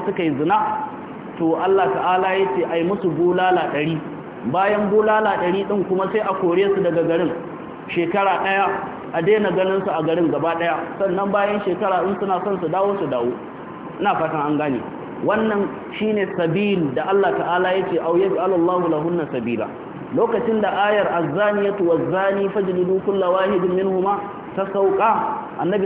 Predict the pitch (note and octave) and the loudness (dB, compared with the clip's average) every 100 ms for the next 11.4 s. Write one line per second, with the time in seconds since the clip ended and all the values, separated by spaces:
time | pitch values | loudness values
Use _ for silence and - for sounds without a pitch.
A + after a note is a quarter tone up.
0 | F#3+ F3 E3+ F#3 F3+ F3 E3+ F3 F3 E3 | 0 0 2 4 4 2 0 -2 0 0
1 | E3 E3+ E3+ E3+ F3 F3 D3+ D#3+ E3 D#3+ | 0 0 -2 -2 0 0 0 0 0 0
2 | E3 E3 D#3+ E3 D#3+ D#3+ E3 F3+ F3 F#3 | 0 -2 0 0 0 0 0 0 0 0
3 | F#3 F3 F3+ F3+ E3+ E3 F3+ F#3 F3+ F3 | 0 2 2 2 2 0 0 0 0 0
4 | E3+ E3 D3 G3+ E3+ E3 E3+ F3 E3 D3+ | 0 -2 -2 -2 0 2 2 2 0 0
5 | D#3+ D#3+ D3 C3+ C#3 B2+ A2+ - - - | 0 0 -2 -2 -2 -2 -4 -8 -14 -14
6 | - - E3 F#3+ A#3+ A#3+ - G3+ F#3 F3 | -14 -4 0 4 4 4 2 0 0 0
7 | E3 F3 F3+ D3+ - D#3 F3 A3+ D3 G#3 | 2 4 4 2 0 -2 0 2 0 2
8 | G#3 G#3 F#3+ F3 F3 G3+ F#3 F3 D#3 E3+ | 0 2 0 0 0 0 0 0 0 2
9 | G3 F#3 D3+ E3 G#3 A3+ G#3+ G3 G3 G#3 | 2 2 0 2 2 2 2 0 2 2
10 | G#3+ G3 E3+ F3+ G3 F3+ F3+ F#3+ E3+ F#3 | 2 2 2 2 2 2 2 0 -2 -4
11 | F#3 E3 F3 | -2 0 0